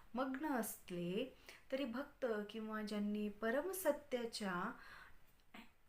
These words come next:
भगवान स्वरूपाचा साक्षात्कार केला आहे,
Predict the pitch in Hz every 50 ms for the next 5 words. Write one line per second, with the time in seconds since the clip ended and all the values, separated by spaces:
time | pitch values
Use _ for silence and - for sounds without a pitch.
0 | - - - - _ - - _ - 196 208 220 214 196 214 220 240 262 302 330
1 | 359 349 - 285 254 247 220 - - 208 202 202 - 208 208 208 - - 202 196
2 | 202 - - - 220 220 226 226 262 254 - 285 330 339 349 339 294 262 226 214
3 | 196 180 175 170 160 170 170 202 269